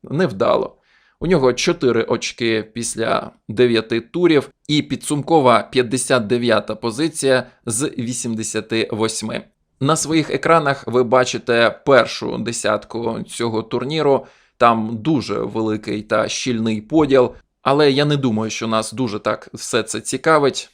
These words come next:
Немає там українських шахістів. А от Василь Михайлович продовжує грати дуже часто і, на жаль,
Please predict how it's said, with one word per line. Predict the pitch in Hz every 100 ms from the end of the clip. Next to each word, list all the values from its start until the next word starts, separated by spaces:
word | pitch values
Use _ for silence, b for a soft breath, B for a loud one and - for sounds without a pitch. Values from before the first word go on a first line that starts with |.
| _ 120
Немає | 147 117 110
там | - 110 110
українських | 107 113 107 - 113
шахістів. | - 127 156 160 - 131 107 b b b b
А | 127 127
от | 131 127
Василь | 123 131 156 156
Михайлович | 135 127 131 120 120 113 -
продовжує | - 127 147 135 113 104 92 - - - _
грати | 107 117 117 95 110 113 -
дуже | 107 117 110
часто | - 147 151 - 131 123 B B -
і, | 139 127
на | 120 120
жаль, | 117 127 131